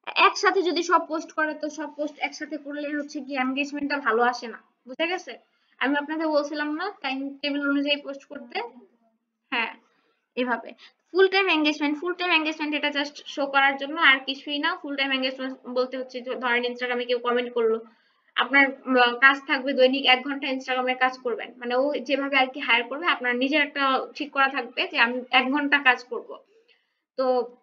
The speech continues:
আহ, এটা হচ্ছে এমনিতেই। আর full time engagement বলতে বোঝাচ্ছে যে ধরেন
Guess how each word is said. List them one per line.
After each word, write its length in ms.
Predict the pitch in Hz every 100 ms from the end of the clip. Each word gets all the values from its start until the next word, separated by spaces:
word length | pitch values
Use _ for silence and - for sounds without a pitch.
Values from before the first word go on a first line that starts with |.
| - 254
আহ, 340 | 240 233 226 226 - -
এটা 140 | 320 370
হচ্ছে 160 | 359
এমনিতেই। 480 | 311 311 302 277 330
আর 100 | 311
full 180 | 285 330
time 140 | 330 359
engagement 480 | 339 339 339 349
বলতে 200 | 330 320
বোঝাচ্ছে 440 | 311 311 311 302 311
যে 120 | 294 294 - - -
ধরেন 320 | 285 285 285